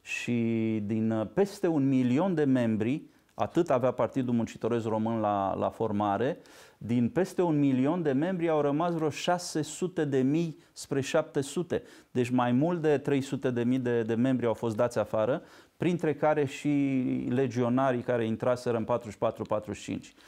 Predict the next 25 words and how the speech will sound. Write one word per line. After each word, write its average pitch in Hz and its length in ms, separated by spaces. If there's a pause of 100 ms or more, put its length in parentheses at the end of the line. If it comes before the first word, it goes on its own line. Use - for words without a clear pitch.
(320)
Uh, - 120 (560)
această 156 400
verificare 139 560
a 135 60
membrilor 131 680 (340)
a 117 160
durat 123 440
doi 127 260
ani 131 220
aproape, 120 520
între, 110 720
între 113 220
o 113 80
mie 139 180
nouă 131 140
sute - 140
patruzeci 113 460
și - 140
opt 131 140
și - 100
o 120 40
mie 120 160
nouă 120 140
sute 117 160
cincizeci, 120 680